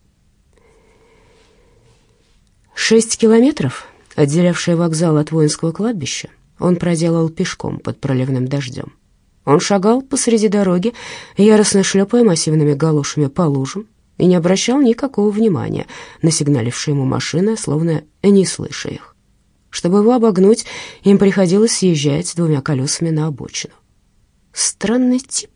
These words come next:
с грозным видом застыл у решётки, коренастый мужчина со стиснутыми кулаками в карманах пальто, промокшего насквозь, хотя дождь уже перестал. Никто не вышел ему навстречу, только что пробил полдень,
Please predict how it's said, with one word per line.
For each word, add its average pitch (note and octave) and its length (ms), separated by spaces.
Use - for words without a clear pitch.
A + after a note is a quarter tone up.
с D3+ 100
грозным G3 400
видом D3 340
застыл G#3 420
у C#4+ 40
решётки, - 680
коренастый G3 480
мужчина G#3+ 560
со - 160
стиснутыми D3+ 560
кулаками F3 640
в - 80
карманах E3 500
пальто, G3+ 440
промокшего D3+ 640
насквозь, - 600
хотя D#3 380
дождь F#3+ 320
уже - 180
перестал. - 540
Никто E3+ 440
не C#4+ 120
вышел C4 300
ему C4 120
навстречу, F#3 600
только F3+ 220
что F3+ 200
пробил E3+ 320
полдень, E3 560